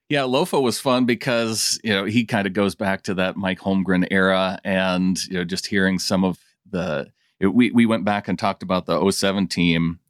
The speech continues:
And one of the things that really jumped out to me was just how much he can recall. Like,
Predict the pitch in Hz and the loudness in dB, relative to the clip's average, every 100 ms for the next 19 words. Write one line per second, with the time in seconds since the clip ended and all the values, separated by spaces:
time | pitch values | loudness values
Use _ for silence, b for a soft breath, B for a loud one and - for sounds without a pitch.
0 | - 104 101 95 95 95 110 131 110 98 | -6 -2 0 0 -2 -2 -4 -4 -4 -4
1 | - 110 92 92 101 95 101 90 110 123 | 0 0 0 2 2 2 0 0 -2 -2
2 | - 92 92 90 98 95 92 - _ _ | -2 -2 0 0 2 2 0 -6 _ _
3 | _ 117 151 - 143 120 120 - 143 143 | _ 0 0 2 0 0 -2 -2 -2 0
4 | 135 104 98 98 - _ _ 101 95 - | 0 0 0 -4 -10 _ _ -2 -2 0
5 | 151 170 107 101 117 - | 2 4 2 0 -4 -6